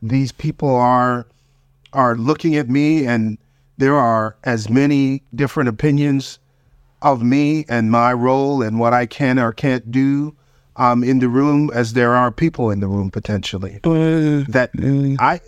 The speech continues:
Speaker 1: you know, if I'm going to do the job I wanna do and that I love to do, I have to be able to understand that that exists and not be fearful of that.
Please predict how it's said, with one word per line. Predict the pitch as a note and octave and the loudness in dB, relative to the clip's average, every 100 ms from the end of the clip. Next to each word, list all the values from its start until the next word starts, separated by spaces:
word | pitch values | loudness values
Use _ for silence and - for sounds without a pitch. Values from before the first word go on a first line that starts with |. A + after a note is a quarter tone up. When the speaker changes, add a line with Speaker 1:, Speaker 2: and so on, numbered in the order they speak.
| _ | _
Speaker 1:
you | D3 | -2
know, | D3+ B2+ | 0 0
if | A#2+ | 0
I'm | D#3 G#3 | 0 0
going | E3 F3 F3+ E3 | 2 2 2 0
to | E3+ | -2
do | B2+ B2 D3 D3 C#3+ C#3+ C#3+ | -2 0 2 2 0 0 -2
the | B2 A#2+ | 0 -2
job | G#2+ B2+ C#3 C#3 C3+ | 0 2 2 2 2
I | A#2+ A#2 B2+ | 2 2 2
wanna | A#2+ A#2+ B2 A2+ | 0 0 0 -2
do | A2+ B2 B2 | 0 0 2
and | A2+ A2 | 0 0
that | G#2+ | 2
I | A#2 A#2+ B2 B2 - _ _ | 2 2 2 -2 -6 _ _
love | G#2+ A#2+ A#2+ | 0 0 0
to | - | -6
do, | G#2+ B2+ G#2+ F#2+ F#2+ _ _ _ _ _ | 0 2 2 -2 -8 _ _ _ _ _
I | - C3 | -2 0
have | C#3 - | 0 0
to | D#3+ C#3+ C3+ | 0 0 0
be | A2+ B2 A#2 | 0 2 4
able | B2 A#2+ A#2+ | 2 2 -2
to | A2 A#2+ | -2 -4
understand | G2 A2+ A2+ - A#2+ A#2 A#2+ | 0 0 -2 -4 -2 -2 0
that | A2+ | -2
that | A#2 A#2 | -2 -2
exists | A2+ A2 C3 - | -2 -2 -4 -4
and | A#2 | -4
not | A#2 B2+ | -2 -4
be | - B2 | -6 -8
fearful | - C#3 - F#2+ | -2 -2 -2 -4
of | F2+ | -6
that. | E2 - | -8 -16